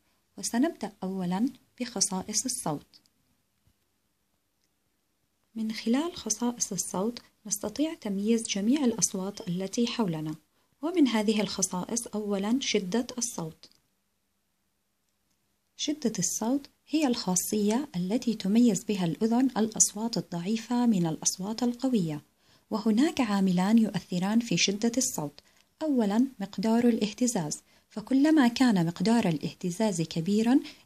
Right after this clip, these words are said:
كانت شدة الصوت كبيرة، وكلما كان الاهتزاز قليلا كانت شدة الصوت قليلة. العامل الثاني المسافة بين السامع ومصدر الصوت،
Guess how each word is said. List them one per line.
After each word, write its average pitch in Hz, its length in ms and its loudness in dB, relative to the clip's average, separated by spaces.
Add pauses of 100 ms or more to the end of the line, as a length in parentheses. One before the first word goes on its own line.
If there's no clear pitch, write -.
كانت 208 360 0
شدة 240 400 0
الصوت 233 400 0
كبيرة، 214 480 2 (440)
وكلما 220 540 6
كان 226 300 4
الاهتزاز 185 720 0
قليلا 202 480 0 (120)
كانت 202 380 2
شدة 233 340 0
الصوت 175 420 -2
قليلة. 156 440 -2 (840)
العامل 233 560 4
الثاني 220 640 4 (340)
المسافة 202 640 2
بين 202 360 6
السامع 226 840 4
ومصدر 240 500 4
الصوت، 180 480 2